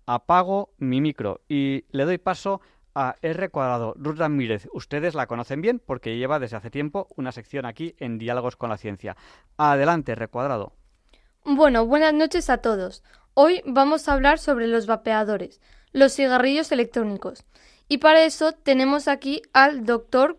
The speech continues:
Speaker 2: Carlos Jiménez Ruiz, que es expresidente de la Sociedad de Neumología y de Cirugía Torácica,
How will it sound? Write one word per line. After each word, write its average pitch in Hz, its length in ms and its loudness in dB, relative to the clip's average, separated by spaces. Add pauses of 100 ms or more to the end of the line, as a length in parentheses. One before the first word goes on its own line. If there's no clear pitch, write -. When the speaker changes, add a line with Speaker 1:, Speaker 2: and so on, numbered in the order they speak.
(120)
Speaker 2:
Carlos 262 440 2
Jiménez 247 500 -2
Ruiz, 269 400 -2 (300)
que 285 140 4
es 262 200 -2
expresidente 247 760 0
de 214 60 0
la 214 140 -2
Sociedad 240 560 -2 (260)
de 240 300 2 (220)
Neumología 247 920 2
y 294 280 -2
de 233 240 -2
Cirugía 240 880 -2 (240)
Torácica, 226 640 -2